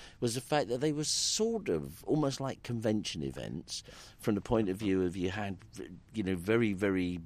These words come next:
big Doctor Who fans here, but also a lot of the production crew for the, for the era involved.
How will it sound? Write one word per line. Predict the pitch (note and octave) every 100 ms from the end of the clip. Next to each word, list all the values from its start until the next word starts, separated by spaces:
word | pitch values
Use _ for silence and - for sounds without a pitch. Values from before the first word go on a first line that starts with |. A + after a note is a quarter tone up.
| D#2 -
big | F#2 D2+
Doctor | F2 C2+ E2+
Who | E2 E2
fans | - D2+ D2
here, | E2+ E2
but | D2
also | E2+ B2+ B2 F2+
a | F2
lot | F#2 G2 A#2+ -
of | E2+
the | E2+
production | - D2 D2 - D2+ C#2
crew | - D#2 C#2+
for | C#2+ E2
the, | D2+ D#2 D2 - -
for | E2+
the | D#2+ F2
era | E2 D2 D2 C#2 - -
involved. | D2+ C#2 C#2+ C2+ C#2+